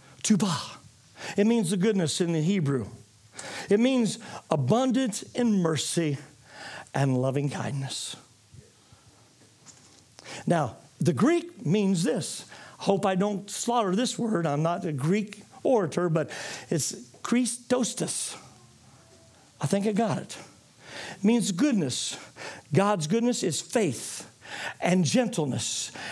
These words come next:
and righteousness and truth. See, God's mercy is being extended. That's God's goodness. Jesus performed actions of God's mercy and goodness. But he defined it, says,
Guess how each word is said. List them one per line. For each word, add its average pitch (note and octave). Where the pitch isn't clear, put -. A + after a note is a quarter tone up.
and F3
righteousness D#3+
and E3
truth. -
See, -
God's A#3
mercy D#3+
is C#3+
being E3+
extended. C3+
That's E3
God's C#3+
goodness. C#3+
Jesus C4+
performed A#3+
actions A3
of E3+
God's F3
mercy F3
and F#3+
goodness. F#3
But G#3+
he A3+
defined A#3+
it, A3+
says, G3